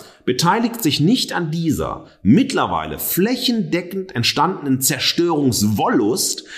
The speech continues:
sondern bezieht sich auf die Influencer-Sozialfigur Finn Kliman, beziehungsweise auf ihn in seiner Rolle als Social-Media-Star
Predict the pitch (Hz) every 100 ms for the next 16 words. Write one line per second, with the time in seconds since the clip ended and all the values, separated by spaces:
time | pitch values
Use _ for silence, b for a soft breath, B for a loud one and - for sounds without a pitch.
0 | B - 156 160 156 - - 262 - 220
1 | - 156 - 135 - 202 233 208 170 170
2 | 151 120 127 - 147 196 208 147 101 104
3 | 135 160 143 135 156 208 127 90 120 -
4 | B B - 135 - 294 240 - 117 107
5 | 113 113 - - 190 226 185 135 131 110
6 | 123 196 123 113 - - 156 156 147 113
7 | 180 165 107 - 95 104 147